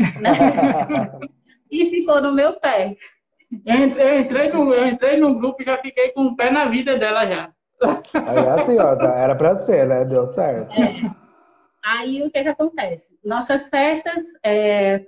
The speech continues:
Speaker 1: vamos se dizer que começou daí. Esse meu amigo, ele saiu, né,
Speaker 2: Ah, tá.
Speaker 1: da, da lider-, da liderança das festas. Não saiu do
Speaker 2: Ah,
Speaker 1: meio
Speaker 2: tá,
Speaker 1: liberal, ele ainda é
Speaker 2: entendi.
Speaker 1: praticante.
Speaker 2: Aham.
Speaker 1: Inclusive,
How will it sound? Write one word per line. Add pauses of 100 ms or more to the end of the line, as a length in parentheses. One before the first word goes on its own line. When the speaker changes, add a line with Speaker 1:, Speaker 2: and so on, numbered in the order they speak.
(120)
Speaker 1:
vamos
se
dizer
que
começou
daí.
Esse
meu
amigo,
ele
saiu, (240)
né,
Speaker 2:
Ah,
tá.
Speaker 1:
da, (140)
da
lider-, (260)
da
liderança
das
festas.
Não
saiu
do
Speaker 2:
Ah,
Speaker 1:
meio
Speaker 2:
tá,
Speaker 1:
liberal,
ele
ainda
é
Speaker 2:
entendi.
Speaker 1:
praticante.
Speaker 2:
Aham. (280)
Speaker 1:
Inclusive,